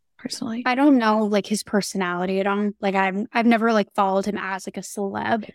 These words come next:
Speaker 1: Me neither.
Speaker 2: But aesthetics wise, like, he is my type to a T. Like, the tan, just, like, his face.
Speaker 1: Oh.
Speaker 2: Like, he's
Speaker 1: Yeah,
Speaker 2: definitely my
Speaker 1: that
Speaker 2: type.
Speaker 1: checks.
Speaker 2: Aesthetically. But again, I have no under-, like, I don't,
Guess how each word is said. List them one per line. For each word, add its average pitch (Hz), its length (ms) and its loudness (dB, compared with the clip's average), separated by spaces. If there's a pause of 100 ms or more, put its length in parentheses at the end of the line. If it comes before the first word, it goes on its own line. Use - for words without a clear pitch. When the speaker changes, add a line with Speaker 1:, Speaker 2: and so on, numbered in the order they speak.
(120)
Speaker 1:
Me 202 120 6
neither. 113 240 2
Speaker 2:
But 220 80 4
aesthetics - 920 0
wise, 269 580 0
like, 202 240 0
he 208 340 2
is 185 180 0
my 196 140 0
type - 280 -8
to - 140 -4
a - 40 -6
T. 202 200 -2
Like, - 200 -2
the 208 100 2
tan, 190 640 0
just, 185 180 -2
like, 196 140 2
his 185 180 -2
face. 180 240 0
Speaker 1:
Oh. - 100 -12
Speaker 2:
Like, - 240 -4 (300)
he's 247 200 4
Speaker 1:
Yeah, 233 80 4
Speaker 2:
definitely 269 220 4
my 233 260 4
Speaker 1:
that - 100 -6
Speaker 2:
type. 190 120 2
Speaker 1:
checks. - 440 -4 (1120)
Speaker 2:
Aesthetically. 190 600 -2
But 220 120 0
again, 208 220 2
I 202 100 2
have 190 100 0
no 208 800 6
under-, 190 220 -2
like, 233 160 -2
I 233 140 2
don't, 247 200 2